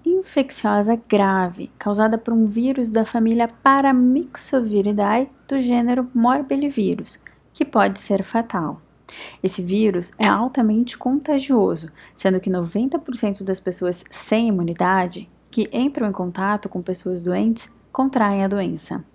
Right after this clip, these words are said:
E como é o sarampo no Brasil? Em dois mil e dezesseis, o Brasil recebeu da Organização Pan-Americana de Saúde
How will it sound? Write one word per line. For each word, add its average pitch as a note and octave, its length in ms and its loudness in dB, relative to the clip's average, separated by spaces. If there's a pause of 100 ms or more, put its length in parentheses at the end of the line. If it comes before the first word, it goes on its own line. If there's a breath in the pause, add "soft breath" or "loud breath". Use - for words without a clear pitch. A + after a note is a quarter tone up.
(1200 loud breath)
E G4+ 40 -6
como G#4 360 4
é B3 120 6
o A#3 80 2
sarampo G#3+ 480 2
no G3+ 120 2
Brasil? F3+ 600 0 (560 loud breath)
Em B3+ 80 2
dois B3+ 200 2
mil D4 160 4
e - 40 -4
dezesseis, F#3+ 680 0 (420)
o A#3 60 2
Brasil A3+ 360 4
recebeu A3+ 760 2
da A3 100 2
Organização G#3 680 2
Pan-Americana G3+ 920 2
de F3 120 -12
Saúde F#3+ 680 0